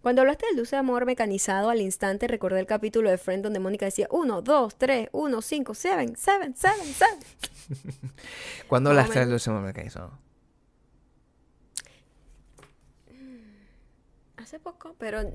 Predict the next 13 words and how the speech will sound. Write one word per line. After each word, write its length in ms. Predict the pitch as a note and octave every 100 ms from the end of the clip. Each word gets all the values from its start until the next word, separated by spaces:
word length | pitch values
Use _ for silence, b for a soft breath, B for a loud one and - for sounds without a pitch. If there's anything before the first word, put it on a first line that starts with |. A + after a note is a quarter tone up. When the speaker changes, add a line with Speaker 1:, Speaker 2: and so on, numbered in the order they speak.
| -
Speaker 1:
pero 160 | B3 B3
no 80 | C4
me 80 |
acuerdo 200 | E4+ G#4+ F#4
en 40 |
qué 100 | B3
contexto. 580 | A3+ C4 A3+ G3+ - G#3+ - _ _ _ - - - - -
Speaker 2:
Es 80 | D#3
importante, 500 | B3+ A3 - G#3+ D3+
Kevin. 320 | B2 G#2 A#2 - _ _ - - _ -
Porque 440 | D3 C#3+ C#3 C3+ D3
ya, 440 | D3 D3+ D#3 A3+
y, 160 | - C#3